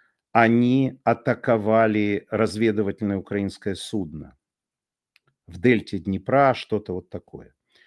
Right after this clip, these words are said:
Их вот этот плавающий дрон прямо подъехал, гигантский взрыв. Э, насколько известно, судно затонуло,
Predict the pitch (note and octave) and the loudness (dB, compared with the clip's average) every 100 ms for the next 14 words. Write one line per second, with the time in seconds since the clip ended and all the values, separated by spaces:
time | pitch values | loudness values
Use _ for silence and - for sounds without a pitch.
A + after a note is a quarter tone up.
0 | _ _ _ _ - F3+ F#3+ B2+ A#2 C#3 | _ _ _ _ -2 -2 0 2 4 4
1 | C#3+ - - B2+ B2 A2+ G2+ F#2 F2 - | 2 -4 -4 4 6 6 4 0 -4 -6
2 | G2+ E2 G#2+ C#3 F#3+ G#3 G3 _ _ _ | -8 0 2 4 2 -2 -6 _ _ _
3 | - A2 A#2+ G#2+ F#2 G#2+ F#2+ F#2+ C#3 D#3 | -2 0 2 0 0 -4 -4 0 0 0
4 | - D#3+ E3 C3+ D#2+ E2+ A#2+ G#2+ C3 G#2+ | -4 -6 -8 -16 -12 -4 0 4 4 2
5 | - G#2+ F2 E2 A#2+ E3+ E3+ _ _ _ | -6 -10 -10 -4 0 0 -2 _ _ _
6 | _ _ _ _ _ - G2 G2+ A2 A#2 | _ _ _ _ _ -2 2 4 4 4
7 | D3 A#2+ A#2 G2 A#2 G#2 G#2 F#2 - A#2+ | 4 4 0 2 0 0 -6 -8 -6 -4
8 | F2+ F#2+ E2+ G2+ G#2+ G2+ A2+ D3 D#3+ D#3 | -2 -4 -4 -4 -2 0 0 0 2 2
9 | D3 C#3 | 0 -2